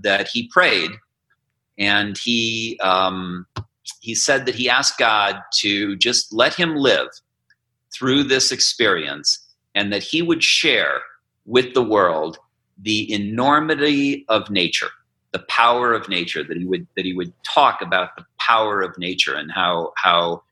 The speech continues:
infinitesimal we are in the face of nature. Um, so I'd like to be exposed to more of those types of experiences. I'd like to, um,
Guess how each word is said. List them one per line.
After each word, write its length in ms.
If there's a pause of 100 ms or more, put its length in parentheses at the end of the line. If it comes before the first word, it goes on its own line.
(560)
infinitesimal 1000
we 160
are 360 (140)
in 120
the 100
face 300
of 140
nature. 400 (800)
Um, 580 (220)
so 520
I'd 180
like 200
to 80
be 380
exposed 680
to 60
more 260
of 180
those 320
types 360
of 80
experiences. 1160
I'd 180
like 300
to, 720
um, 480